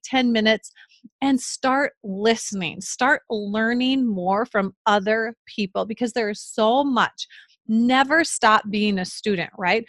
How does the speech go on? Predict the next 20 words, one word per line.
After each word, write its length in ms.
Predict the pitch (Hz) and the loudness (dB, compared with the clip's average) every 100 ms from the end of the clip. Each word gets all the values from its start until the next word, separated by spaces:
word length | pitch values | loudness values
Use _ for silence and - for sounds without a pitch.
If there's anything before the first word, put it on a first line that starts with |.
| - - | -12 -10
Start 280 | - 285 247 | -2 -2 -2
listening 500 | 220 262 - 302 294 | 0 0 0 -4 -2
to 80 | |
more 220 | 285 247 240 | 0 0 0
podcasts, 760 | - 202 208 - 202 208 202 | 2 0 0 -8 -10 -10 -14
grabbing 460 | 175 233 226 262 285 | -4 2 2 2 0
a 60 | 247 | 0
good 260 | 240 202 | 0 2
book 180 | 208 214 | 0 0
and 140 | 208 185 | -2 -2
reading 320 | 214 214 208 | 0 0 -2
a 60 | 196 | -2
chapter 440 | - 190 - 190 | 0 -2 0 -2
or 80 | 185 | -4
two 280 | - 196 180 | -4 -2 -2
in 140 | 170 | -2
it. 200 | 151 - - - - - | -4 -6 -16 -20 -20 -4
You 120 | 247 | 0
know, 200 | 233 214 | 2 2
s-, 240 | 220 - | 0 -8